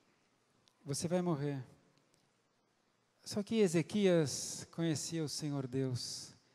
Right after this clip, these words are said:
Na minha Bíblia tem aqui Senhor com todas as letras maiúsculas, não sei se na sua tem.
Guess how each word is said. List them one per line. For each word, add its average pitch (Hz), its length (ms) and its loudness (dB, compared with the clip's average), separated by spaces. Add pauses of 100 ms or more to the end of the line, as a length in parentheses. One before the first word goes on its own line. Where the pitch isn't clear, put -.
(1900)
Na 156 200 2
minha 202 240 2
Bíblia 185 420 4
tem 175 240 2
aqui 170 260 0
Senhor 175 460 4
com 180 180 -2
todas 175 380 0
as 151 140 0
letras 175 320 -2
maiúsculas, 151 680 -2
não 151 60 -2
sei 165 180 -4
se - 140 -6
na 156 100 -2
sua 143 300 -4
tem. 139 320 -8